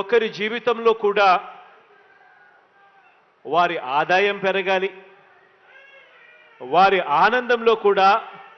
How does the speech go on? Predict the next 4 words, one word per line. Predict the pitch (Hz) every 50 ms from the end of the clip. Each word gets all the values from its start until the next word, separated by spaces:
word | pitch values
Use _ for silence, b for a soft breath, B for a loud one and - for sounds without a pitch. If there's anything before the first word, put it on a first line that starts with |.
| - - - - _ - - - _ _ - 117 120 131
మెరుగైన | 139 165 190 190 208 240 262 254 247 233 -
పరిస్థితిలోకి | 214 214 208 196 - 202 190 196 185 196 190 190 185 185 180 185 185 - -
పోవాలి, | 156 170 175 170 170 165 165 160 160 165 165 160 - -
జరగాలి. | 147 139 147 135 151 147 135 131